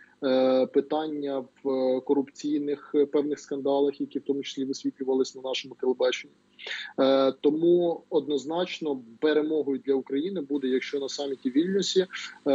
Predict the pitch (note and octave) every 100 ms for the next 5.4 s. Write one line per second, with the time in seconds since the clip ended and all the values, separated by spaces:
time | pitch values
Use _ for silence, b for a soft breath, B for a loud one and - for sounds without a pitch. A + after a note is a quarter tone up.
0 | C#3 C#3 C#3 C3+ B2 D3+ F3 D#3 D#3 D3+
1 | C#3+ C#3 - C#3 C#3 D#3 D#3+ D3 C3+ C#3+
2 | C3+ D3 D3+ D3 B2+ C3+ C#3 C3+ A#2 D3
3 | D#3 - C3 B2+ - C3+ C3+ - B2+ B2+
4 | B2 C3 B2+ A#2 - B2 A#2 A#2 A#2 A#2
5 | B2 A2+ -